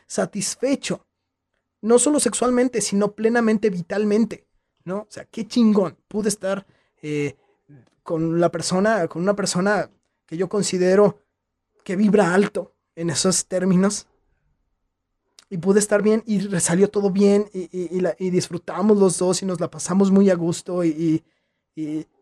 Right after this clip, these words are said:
y qué chingón me iba la vida, ¿no? Pero no es una cuestión para mí, una cuestión energética, en lo absoluto. Y lo digo con todo respeto para las personas que,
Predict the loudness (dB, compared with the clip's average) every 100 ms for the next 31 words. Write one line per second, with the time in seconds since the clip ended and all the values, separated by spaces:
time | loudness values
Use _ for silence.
0 | _ _ -16 -12 -10 0 4 4 4 4
1 | 4 4 0 -4 _ _ _ _ _ _
2 | _ _ _ _ _ _ -10 -10 -10 _
3 | _ _ _ _ _ _ _ _ -6 -2
4 | 0 0 0 -4 -6 -8 -6 -4 -2 0
5 | 0 -2 -6 -8 -12 -12 -10 -10 -12 -12
6 | -14 -12 -14 -16 -20 _ _ _ _ _
7 | _ _ _ _ -14 -12 -12 -14 -14 -18
8 | _ _ _ _ _ _ _ _ _ _
9 | _ _ _ _ _ _ _ -8 -4 -2
10 | -2 -4 -6 -8 -10 -14 -12 -12 -12 -14
11 | -12 -8 -8 -10 -20